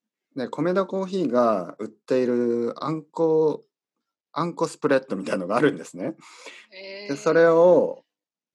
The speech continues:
Speaker 1: あのー、パンの上に塗って食べるんですけど、まあ、あんパンですよね。あんパンの味です。
Speaker 2: あんパンの味、そうですね。
Speaker 1: あんパンの味。はい。あんパンです。
Speaker 2: <laughs> お
Speaker 1: 毎日朝あんパン食べてます。
Speaker 2: <laughs>
Speaker 1: 同じですね。
Speaker 2: やっぱ甘い。あ、同じですね。
Speaker 1: そうそう。そう。
Speaker 2: 甘い。
Speaker 1: だから、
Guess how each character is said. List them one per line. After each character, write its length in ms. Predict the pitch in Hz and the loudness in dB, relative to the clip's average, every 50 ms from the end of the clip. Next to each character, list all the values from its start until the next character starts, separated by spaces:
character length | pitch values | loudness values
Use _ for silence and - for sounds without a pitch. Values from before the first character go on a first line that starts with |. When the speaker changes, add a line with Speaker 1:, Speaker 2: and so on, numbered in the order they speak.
| _ _ | _ _
Speaker 1:
あ 140 | 113 101 | -16 -16
の 880 | 90 87 87 85 82 82 82 82 82 85 85 80 80 78 78 78 82 - | -14 -14 -14 -16 -16 -18 -18 -18 -18 -18 -20 -20 -20 -20 -20 -20 -20 -20
ー、 40 | _ - | _ -6
パ 100 | 120 107 | -6 -6
ン 60 | 98 | -6
の 100 | 90 82 | -6 -10
上 140 | 85 87 85 | -12 -12 -14
に 100 | 78 76 | -14 -18
塗 80 | 78 71 | -20 -20
っ 20 | |
て 160 | - _ - 82 | -20 _ -20 -16
食 120 | - 87 82 | -16 -10 -8
べ 100 | 90 90 | -8 -8
る 80 | 85 | -8
ん 80 | 73 73 | -10 -14
で 80 | - - | -20 -18
す 60 | _ | _
け 80 | - | -16
ど、 80 | - 90 | -12 -6
ま 140 | 101 123 113 | -4 -2 0
あ、 80 | 110 | 0
あ 60 | 170 202 | 0 0
ん 80 | 233 | 2
パ 120 | 233 262 269 | 2 2 2
ン 60 | 277 | 2
で 80 | 339 | 0
す 100 | 403 - | 0 -4
よ 60 | - 87 | -8 -10
ね。 100 | 92 - | -8 -2
あ 100 | - 160 | -2 0
ん 120 | 208 240 | 0 0
パ 100 | 247 262 | 0 0
ン 80 | 247 240 | 2 2
の 80 | 226 214 | 2 2
味 200 | 190 180 - - | 2 0 -2 -8
で 80 | 170 | -12
す。 200 | - - - _ _ _ _ _ _ _ _ _ _ _ - | -16 -18 -20 _ _ _ _ _ _ _ _ _ _ _ -12
Speaker 2:
あ 140 | - 277 | -10 -8
ん 40 | 254 - _ - - | -8 -8 _ -10 -10
パ 60 | - | -8
ン 60 | 247 214 | -6 -4
の 80 | 220 | -2
味、 80 | 269 302 | -2 -2
そ 180 | - 349 330 | -2 -2 0
う 40 | 262 262 | -2 -2
で 80 | 226 | -2
す 100 | - 196 | -4 -4
ね。 140 | 180 185 - | -4 -4 -4
Speaker 1:
あ 40 | 143 147 | -4 -4
ん 20 | |
パ 120 | - 156 | -2 -2
ン 40 | 147 | -2
の 80 | 135 123 | -2 -2
味。 160 | 110 101 101 | -4 -6 -8
は 60 | 95 | -12
い。 40 | - - - 110 - - - - | -12 -10 -8 -8 -8 -6 -6 -4
あ 80 | 123 151 | -4 -4
ん 80 | 175 | 0
パ 100 | - 170 | 0 0
ン 80 | 165 165 | 0 0
で 100 | 147 147 | -2 -4
す。 120 | 143 - - | -6 -8 -14
Speaker 2:
<laughs> 20 | |
お 60 | - | -6
Speaker 1:
毎 220 | - 139 160 196 180 | -2 0 2 4 4
日 200 | 151 - - 127 | 2 2 2 2
朝 300 | 120 131 127 - 101 107 | 2 4 2 2 2 0
あ 40 | 117 | 0
ん 120 | 117 113 | -2 -2
パ 120 | - 131 | -2 -2
ン 40 | 123 117 | -2 -2
食 140 | 117 127 | -2 -4
べ 80 | 107 101 | -4 -4
て 80 | - 92 | -6 -10
ま 60 | 95 | -14
す。 120 | - - _ | -18 -20 _
Speaker 2:
<laughs> 1040 | _ _ _ _ _ - 370 - - 466 - - _ - - _ _ - - _ _ - | _ _ _ _ _ -10 -10 -10 -12 -14 -14 -16 _ -20 -20 _ _ -20 -20 _ _ -4
Speaker 1:
同 120 | - 120 | -2 4
じ 60 | 131 | 6
で 100 | 160 196 | 6 6
す 80 | 214 240 | 6 6
ね。 80 | - | 4
Speaker 2:
や 60 | 427 403 | 4 4
っ 40 | |
ぱ 220 | - - 214 220 262 | 4 4 4 4 4
甘 200 | 277 320 349 330 | 2 2 2 4
い。 60 | 254 294 - - - 240 233 | 4 4 2 2 0 -4 -2
あ、 240 | - 202 226 240 254 | -2 -2 -2 0 0
同 0 | |
じ 340 | - 254 - - - 277 - | 2 2 4 6 6 6 6
で 120 | - - | 4 2
す 140 | - - - | 2 0 -2
ね。 140 | - 151 156 - | -4 -4 2 4
Speaker 1:
そ 60 | 151 | 4
う 0 | 123 | 4
そ 60 | 101 | 4
う。 0 | |
そ 0 | |
う。 0 | |
Speaker 2:
甘 160 | - 330 294 | 4 2 4
い。 60 | 214 | 4
Speaker 1:
だ 80 | 190 120 | 4 4
か 60 | 113 | 2
ら、 140 | 98 - - | 0 -2 -6